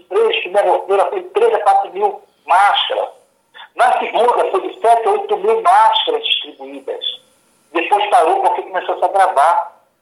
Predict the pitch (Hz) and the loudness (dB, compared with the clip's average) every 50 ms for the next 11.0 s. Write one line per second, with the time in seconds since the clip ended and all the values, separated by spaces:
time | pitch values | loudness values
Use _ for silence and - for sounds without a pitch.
0 | _ _ - - - - - 320 311 285 269 262 247 - - - 254 247 240 - | _ _ -10 -2 0 2 4 4 2 2 0 0 0 -2 0 0 0 0 0 0
1 | 269 269 269 - 208 196 - - - - - - - 156 - 330 403 196 185 175 | 0 -2 0 0 -2 -2 -4 -4 -2 -2 -2 0 2 2 2 2 2 0 -2 -4
2 | 175 160 - - 156 147 - - _ - - - - - - - - - - - | -4 -4 -4 -4 -6 -8 -12 -12 _ -4 -2 -2 -2 -4 -8 -12 -12 -6 -2 -2
3 | 277 - - - 277 269 - - 233 233 226 220 208 208 190 - 170 - - - | 0 0 0 -2 -4 -4 -2 0 0 0 0 -2 -2 -4 -4 -6 -8 -8 -4 0
4 | 214 226 220 220 220 - - - 202 - - 190 185 180 175 170 165 156 156 156 | 0 2 0 0 -2 -2 -4 -4 -4 -2 -2 0 0 0 2 2 2 2 4 2
5 | 143 - - - - - - - - 269 - - 269 277 - - 254 240 233 214 | 0 -2 -6 -12 -14 -14 -6 -2 0 0 0 0 0 -2 -2 0 -2 -2 -2 -2
6 | - - 208 226 233 247 233 - - 226 226 226 233 233 226 226 - - 190 208 | -4 -4 -2 -2 0 -2 -2 0 2 2 2 2 2 -2 -6 -10 -4 0 2 4
7 | 233 240 233 233 170 156 - - 147 - - 147 143 143 135 131 127 120 - _ | 4 4 2 2 0 -2 -2 -2 -4 -4 -4 -4 -6 -6 -8 -12 -12 -14 -18 _
8 | _ _ - 180 - - 233 233 226 - - - - - - - - - - - | _ _ -20 -10 -2 0 2 2 2 2 0 -2 -6 -6 -10 -8 -4 -2 -2 0
9 | 233 254 - - - - 415 440 226 - - - 403 180 156 - - 214 190 185 | 0 -2 -2 -4 -4 -2 0 2 2 2 0 0 0 -2 -2 -2 -4 -4 -4 -4
10 | 170 185 185 180 175 175 170 156 208 214 - 202 202 208 220 226 254 262 254 240 | -4 -4 -4 -4 -2 -2 -2 -2 -2 -2 -2 -4 -4 -4 -6 -6 -6 -4 -4 -4